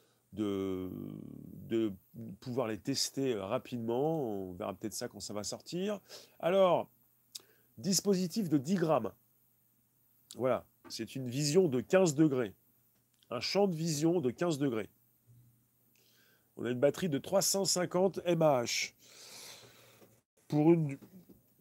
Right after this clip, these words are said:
pour une, euh, comment dire, une, euh, une batterie qui peut durer pendant quatorze heures. Enfin, une utilisation de quatorze heures. Utilisation de quatorze heures. Les informations, je ne comprends pas comment elles arrivent au niveau de la rétine.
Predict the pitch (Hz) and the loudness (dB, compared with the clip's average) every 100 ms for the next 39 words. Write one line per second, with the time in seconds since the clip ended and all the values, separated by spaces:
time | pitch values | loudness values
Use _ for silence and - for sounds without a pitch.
0 | _ _ - - 127 143 131 120 113 110 | _ _ -14 -8 -4 -2 0 0 2 2
1 | 107 107 101 110 113 110 117 113 107 101 | 0 -2 -4 -6 -6 -4 -4 -2 0 0
2 | 101 98 98 98 95 95 92 - - _ | 0 -2 -2 -4 -4 -6 -8 -14 -20 _
3 | _ - _ _ _ _ _ _ _ _ | _ -20 _ _ _ _ _ _ _ _
4 | _ - - 113 120 - 147 127 - 120 | _ -20 -8 -4 -2 -4 -8 -10 -8 -6
5 | 107 113 131 135 117 101 110 113 131 131 | -4 0 2 2 0 -4 -6 -4 -4 -4
6 | 113 107 87 - 104 104 131 156 139 143 | -4 -6 -6 -6 -4 -2 -2 -2 -2 -2
7 | 165 160 139 127 107 85 - 160 - 165 | -2 -2 0 -2 -2 -6 -6 -6 -2 2
8 | 170 - 180 165 147 139 110 90 - _ | 4 4 2 0 0 0 0 -4 -8 _
9 | _ _ _ _ _ _ _ _ _ _ | _ _ _ _ _ _ _ _ _ _
10 | _ _ _ _ - 107 131 147 139 170 | _ _ _ _ -6 -4 -2 0 0 0
11 | 151 151 147 - 165 156 160 147 143 147 | -2 -2 -2 -2 2 2 2 -2 0 0
12 | 131 143 143 139 143 127 120 113 98 | 0 0 0 0 0 -2 -4 -8 -14